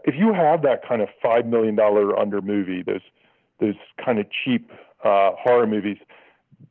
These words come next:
there are a lot of people interested, and not just the players that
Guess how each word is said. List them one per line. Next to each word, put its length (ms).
there 160
are 80
a 100
lot 220
of 140
people 340
interested, 580
and 220
not 320
just 300
the 80
players 580
that 160